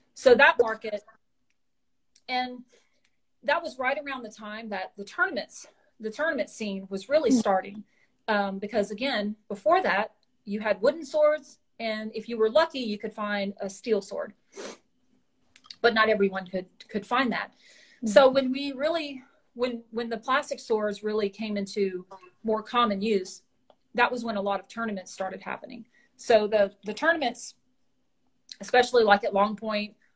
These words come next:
Speaker 1: our own event, Purple Heart Open, well, back then it was, um, it was another event here in Houston, but people were really able to fight with, with full force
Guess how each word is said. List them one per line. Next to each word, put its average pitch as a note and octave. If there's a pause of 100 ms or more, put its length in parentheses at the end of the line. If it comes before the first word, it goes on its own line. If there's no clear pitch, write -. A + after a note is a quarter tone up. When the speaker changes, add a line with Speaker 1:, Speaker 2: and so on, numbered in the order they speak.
(200)
Speaker 1:
our A3
own A3+
event, G#3
Purple G#3
Heart G#3
Open, G3
well, F#3
back F#3+
then G3
it F#3
was, F#3
um, F3+ (220)
it G3+
was G#3
another G3
event F#3+ (280)
here A3+
in G3+
Houston, G3+ (500)
but G#3+ (1300)
people D4+
were A#3+
really A#3+
able A3
to G#3
fight A#3 (760)
with, A3 (140)
with G#3
full E4+
force C4+